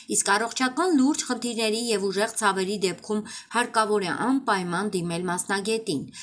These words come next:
քանի որ ինքնաբուժությունը կարող է շատ վտանգավոր լինել ու լուրջ բարդություններ առաջացնել։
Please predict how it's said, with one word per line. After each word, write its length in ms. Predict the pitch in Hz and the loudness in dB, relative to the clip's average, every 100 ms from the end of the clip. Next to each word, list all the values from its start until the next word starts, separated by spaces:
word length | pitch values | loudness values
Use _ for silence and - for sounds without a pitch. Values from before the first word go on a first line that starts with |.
| - | -12
քանի 320 | - 180 220 | -6 -2 0
որ 180 | 240 175 | 0 -2
ինքնաբուժությունը 920 | 180 - 185 196 202 226 - 277 226 | -4 -4 -2 -2 -2 -2 -2 0 0
կարող 340 | - 202 208 190 | 0 2 2 0
է 80 | |
շատ 340 | 175 214 262 240 | -2 0 0 0
վտանգավոր 720 | 208 190 190 185 180 196 185 | -2 0 2 0 0 0 0
լինել 300 | 180 196 247 | -2 0 0
ու 100 | 190 | 0
լուրջ 300 | 196 254 214 | 0 0 2
բարդություններ 720 | 190 185 185 185 165 165 208 | 0 0 -4 -4 -4 0 0
առաջացնել։ 600 | 202 214 233 240 - - | 0 -2 -2 -4 -4 -6